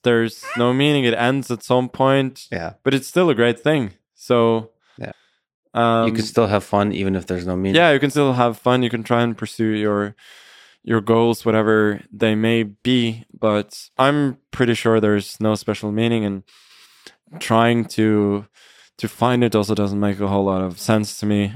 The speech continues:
Speaker 2: Yeah.
Speaker 1: For me, like, l-, life is both meaningless and meaningful for just being here, trying to, to make not necessarily the most of it, but the things that make you, make you happy, both short term and also long term.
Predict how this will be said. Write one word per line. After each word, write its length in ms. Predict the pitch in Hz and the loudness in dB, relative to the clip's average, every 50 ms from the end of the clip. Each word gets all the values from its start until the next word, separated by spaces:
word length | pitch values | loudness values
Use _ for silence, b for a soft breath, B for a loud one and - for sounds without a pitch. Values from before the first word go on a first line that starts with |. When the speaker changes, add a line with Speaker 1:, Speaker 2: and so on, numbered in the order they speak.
| - _ - | -12 _ -20
Speaker 2:
Yeah. 180 | - 90 92 87 | -20 -20 -20 -20
Speaker 1:
For 180 | _ - - 139 | _ -2 0 2
me, 260 | 135 139 147 139 139 | 4 4 4 2 2
like, 420 | 117 - - 139 127 117 113 - _ - 110 101 | 0 -2 -2 0 0 0 0 0 _ -14 -14 -10
l-, 220 | 101 - 135 120 - | -4 -2 -2 0 2
life 220 | 127 123 123 123 123 | 4 2 2 4 2
is 80 | 120 107 | -2 0
both 520 | 98 113 110 113 117 110 - - _ _ | 2 2 2 2 2 0 -4 -10 _ _
meaningless 600 | 117 113 113 113 113 110 113 117 120 117 - - | 0 0 2 2 2 2 2 2 2 0 0 0
and 340 | 113 107 104 104 104 101 - B B B B B B B B B B _ | 0 2 2 2 0 -2 -6 B B B B B B B B B B _
meaningful 680 | 117 113 117 117 113 113 110 101 - - 117 110 110 107 | 2 2 4 4 4 2 0 -2 0 0 2 2 2 0
for 220 | 101 - - 104 95 | 0 -2 -2 -2 -2
just 360 | - 101 - - - - _ | -2 -4 -6 -6 -12 -6 _
being 300 | 113 117 117 117 117 117 | 2 2 2 2 2 2
here, 380 | 113 117 113 113 113 110 107 - _ _ _ _ - _ | 0 2 2 2 0 0 -4 -8 _ _ _ _ -20 _
trying 260 | - 117 113 113 110 | 0 0 2 2 0
to, 460 | - - 110 107 101 104 104 104 104 B B B B B B B - | -2 -2 0 0 2 0 -2 -4 -8 B B B B B B B -6
to 100 | - 113 | 0 2
make 520 | 110 110 110 110 - _ - - - - _ | 4 4 4 2 -2 _ -16 -20 -20 -20 _
not 220 | - 123 127 127 127 | 0 2 2 2 2
necessarily 540 | 131 123 107 113 107 120 117 113 110 110 104 | 0 0 0 0 0 2 2 4 4 2 2
the 60 | 104 | 2
most 340 | 101 104 107 110 107 - - | 2 2 2 2 0 -2 -2
of 100 | 110 107 | 0 0
it, 160 | 107 - _ | 0 -2 _
but 380 | - 98 - _ - - - - _ _ - | -4 -4 -4 _ -16 -20 -20 -20 _ _ -4
the 100 | 107 98 | -4 -2
things 320 | - - 107 107 101 - | 0 0 -2 -2 -2 -4
that 80 | - 98 | -4 -2
make 280 | 98 101 98 95 - - | -2 -2 -2 -4 -4 -2
you, 240 | 101 98 98 101 B B B B B B B B B B B - | -2 0 -2 -2 B B B B B B B B B B B 0
make 180 | 117 110 - | 0 2 2
you 60 | 113 | 0
happy, 300 | 104 104 107 107 - 110 | 2 2 0 2 2 0
both 360 | 101 101 104 98 - - _ - - | 2 2 2 0 0 -4 _ -14 -12
short 260 | - - 104 104 104 | -2 0 0 0 0
term 300 | - 113 107 107 104 104 | 0 2 2 2 2 2
and 320 | 98 98 98 98 101 - | 0 -2 -4 -6 -8 -10
also 220 | - 104 - - 104 | -10 -10 -10 -8 -8
long 120 | 104 104 104 | -8 -8 -10
term. 200 | - 120 120 | -12 -14 -16